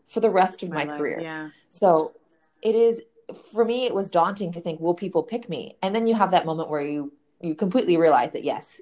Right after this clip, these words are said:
Speaker 1: yes,
Speaker 2: Yeah.
Speaker 1: they will.
Speaker 2: <laughs> Yeah.
Speaker 1: If you're passionate about what you do and you love what you do, you know, I was on the right step. It would be difficult road, I knew, but I, I knew that it was the right decision for me.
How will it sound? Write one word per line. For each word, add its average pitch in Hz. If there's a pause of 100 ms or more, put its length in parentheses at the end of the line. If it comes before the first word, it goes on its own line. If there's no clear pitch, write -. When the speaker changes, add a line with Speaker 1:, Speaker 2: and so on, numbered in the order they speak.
Speaker 1:
yes, 160
Speaker 2:
Yeah. 185
Speaker 1:
they 151
will. 147
Speaker 2:
<laughs> -
Yeah. 233 (300)
Speaker 1:
If 175
you're 175
passionate 208
about 202
what 202
you 214
do 202
and 175
you 160
love 165
what 170
you 160
do, 165 (340)
you 160
know, 143
I 160
was 160
on 165
the 156
right 143
step. -
It -
would 208
be 190
difficult 262
road, 277
I 185
knew, 220
but 160
I, 151 (120)
I 160
knew 165
that 165
it -
was 165
the 151
right 151
decision 147
for 151
me. 143